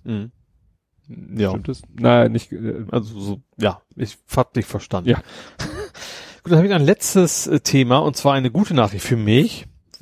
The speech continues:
Speaker 1: Auf, das geht auch in Richtung P S fünf Hype.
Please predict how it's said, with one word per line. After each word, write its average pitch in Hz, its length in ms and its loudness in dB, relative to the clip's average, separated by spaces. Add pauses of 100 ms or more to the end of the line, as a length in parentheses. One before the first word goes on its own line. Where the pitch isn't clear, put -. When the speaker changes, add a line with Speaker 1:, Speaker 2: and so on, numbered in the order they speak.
(140)
Speaker 1:
Auf, 131 260 0
das 117 220 -4
geht 135 160 0
auch 120 100 4
in 101 80 -8
Richtung 110 460 -4 (140)
P - 100 -2
S - 140 -4
fünf - 260 -8
Hype. 117 280 2